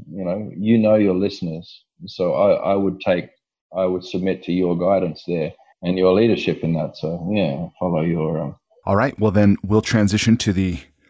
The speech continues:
Speaker 2: lightning, the enlightening lightning round. Again, a series of ten questions designed for me to ask briefly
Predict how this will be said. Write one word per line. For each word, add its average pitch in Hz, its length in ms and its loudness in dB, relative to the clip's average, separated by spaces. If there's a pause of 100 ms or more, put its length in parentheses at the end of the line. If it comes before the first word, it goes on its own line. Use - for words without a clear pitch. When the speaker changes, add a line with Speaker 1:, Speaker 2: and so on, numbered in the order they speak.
(140)
Speaker 2:
lightning, 107 560 2
the 113 160 2
enlightening 107 480 4
lightning 107 300 6
round. 120 380 2
Again, 101 280 4
a 90 40 4
series 101 460 2
of 90 220 -4 (420)
ten 180 200 4
questions 92 600 -2 (360)
designed 98 600 2 (260)
for - 200 -2
me 104 520 4 (240)
to - 200 -10
ask 90 360 -4
briefly 90 760 0